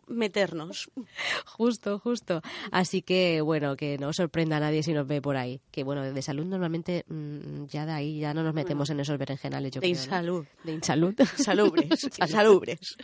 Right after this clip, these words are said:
Speaker 2: Y nada, y en octubre, pues nada, pues preparando, preparando el programa.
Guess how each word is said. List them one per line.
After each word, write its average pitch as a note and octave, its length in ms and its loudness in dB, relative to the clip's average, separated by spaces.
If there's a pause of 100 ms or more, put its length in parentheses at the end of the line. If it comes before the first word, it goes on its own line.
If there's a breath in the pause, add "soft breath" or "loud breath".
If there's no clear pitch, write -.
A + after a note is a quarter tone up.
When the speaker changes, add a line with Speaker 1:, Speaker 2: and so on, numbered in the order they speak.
(840 loud breath)
Speaker 2:
Y B3+ 200 6
nada, C4 260 10
y C#4+ 140 6
en C4+ 140 6
octubre, C#4 680 6
pues A3+ 440 8
nada, B3+ 220 6
pues D4+ 120 6
preparando, G#3+ 580 4
preparando G3 480 0
el C4+ 100 0
programa. F#3 680 -2